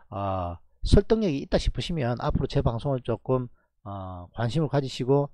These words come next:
시청을 해 달라, 그런, 어, 목적으로 지금 방송을 하고 있는 겁니다.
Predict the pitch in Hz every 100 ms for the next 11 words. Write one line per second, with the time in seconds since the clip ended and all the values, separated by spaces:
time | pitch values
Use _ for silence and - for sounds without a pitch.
0 | _ _ - - - 156 131 127 113 98
1 | 98 98 - - _ _ _ _ - 139
2 | 139 113 98 98 98 98 95 92 95 _
3 | _ _ _ _ _ 123 - 135 117 107
4 | 110 101 104 113 113 98 90 92 87 85
5 | 95